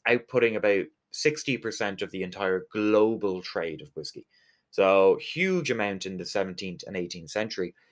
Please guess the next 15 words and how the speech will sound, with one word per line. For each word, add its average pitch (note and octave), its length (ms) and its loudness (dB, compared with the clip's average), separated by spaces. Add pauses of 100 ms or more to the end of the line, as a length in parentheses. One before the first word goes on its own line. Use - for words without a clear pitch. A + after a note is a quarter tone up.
(380)
And B2 360 2
we D#3 340 -2
can F3+ 140 0
actually C3 400 -2 (140)
trace C#3+ 260 2
all C#3 280 6
the D3 60 6
way B2+ 160 4
back G#2+ 300 -2
in F#2+ 160 -4 (120)
our A#2+ 240 2
family G2 540 -4 (480)
about A2 800 4 (600)
seventeen C#3+ 640 0
eighty-two, C#3+ 920 -2